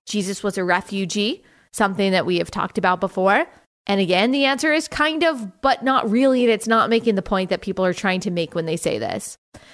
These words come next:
Matthew two thirteen through fifteen, an angel of the Lord appeared to Joseph in a dream. "Get up," he said, "take the child and his mother and escape to Egypt. Stay there until I tell you, for Herod is going to search for the child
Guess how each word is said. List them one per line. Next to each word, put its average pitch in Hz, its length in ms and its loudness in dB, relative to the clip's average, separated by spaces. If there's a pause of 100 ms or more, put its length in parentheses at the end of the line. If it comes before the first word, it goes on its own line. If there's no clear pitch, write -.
(140)
Matthew 262 380 0
two 254 300 2
thirteen 233 440 2
through 196 160 0
fifteen, 208 680 -2 (200)
an 226 120 2
angel 262 340 4
of 233 60 0
the 247 80 2
Lord 226 260 4
appeared 226 380 2
to 196 100 -4
Joseph 226 500 2
in 190 80 0
a 175 60 -2
dream. 196 440 0
"Get 240 260 2
up," 339 200 2
he 302 120 2
said, 262 260 0
"take 254 220 -2
the 233 60 -2
child 262 420 2
and 233 80 0
his 220 120 0
mother 208 220 2
and 202 80 0
escape 190 300 -2
to - 160 -10
Egypt. - 360 -8 (380)
Stay 269 260 2
there 247 220 2
until 220 240 0
I 185 80 4
tell 240 300 2
you, 269 160 2
for 196 160 0
Herod 226 320 4
is 247 100 0
going 214 300 0
to 208 80 -6
search 196 320 -4
for 226 100 -4
the 208 100 0
child 165 460 0